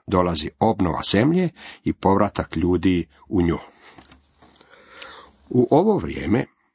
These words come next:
riječ je Jahvina, „Bit će Bog svim plemenima Izraelovim i on će biti narod moj.”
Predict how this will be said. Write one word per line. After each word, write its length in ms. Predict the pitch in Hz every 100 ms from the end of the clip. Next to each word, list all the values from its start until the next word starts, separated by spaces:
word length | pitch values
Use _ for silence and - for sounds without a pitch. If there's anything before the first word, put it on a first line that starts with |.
| _ _ _ _ _ _ -
riječ 380 | - 95 107 -
je 80 | 87
Jahvina, 440 | 107 - 131 117 -
„Bit 240 | 90 127
će 160 | - 92
Bog 320 | - 139 160 -
svim 380 | - - 226 196
plemenima 600 | 117 104 113 131 120 -
Izraelovim 720 | 113 107 110 113 127 147 156 - -
i 120 | 98
on 180 | 113 110
će 160 | -
biti 400 | 95 95 - 82 -
narod 420 | 87 82 80 80
moj.” 220 | 82 -